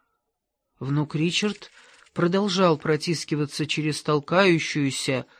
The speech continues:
орущую массу людей, но это давалось ему нелегко. Масклин вздохнул. "Попроси внука Ричарда спустить меня на землю", — попросил он и добавил:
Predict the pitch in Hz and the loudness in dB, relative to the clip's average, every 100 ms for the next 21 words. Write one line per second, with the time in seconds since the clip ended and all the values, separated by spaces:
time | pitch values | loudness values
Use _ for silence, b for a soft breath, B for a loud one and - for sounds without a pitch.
0 | b b 151 170 202 - - 185 180 180 | b b 2 4 2 0 0 2 2 2
1 | 170 - 180 190 160 156 139 - B B | 2 0 2 0 2 2 2 -2 B B
2 | B 165 151 170 165 170 160 151 - 165 | B 2 4 2 4 4 6 4 0 0
3 | 143 147 151 156 - 139 123 113 _ _ | 0 0 0 -2 -2 0 2 0 _ _
4 | _ _ _ _ - 139 160 196 - 196 | _ _ _ _ -4 2 6 6 4 0
5 | 190 180 156 147 165 - 143 127 113 - | 0 0 0 2 2 2 -2 -2 -4 -12
6 | b b b b b b _ 151 170 165 | b b b b b b _ -2 0 0
7 | 180 151 151 147 147 185 190 147 123 120 | 0 0 0 0 0 0 0 -2 0 -4
8 | 127 - 160 - 185 185 156 143 156 170 | -4 -4 -4 -2 -4 -2 -2 0 2 0
9 | 165 160 135 123 120 147 135 135 - 139 | 0 0 0 0 -2 -4 -2 -2 0 -2
10 | 127 123 117 - 180 185 156 135 120 110 | 0 -2 -4 -4 2 2 4 2 0 -6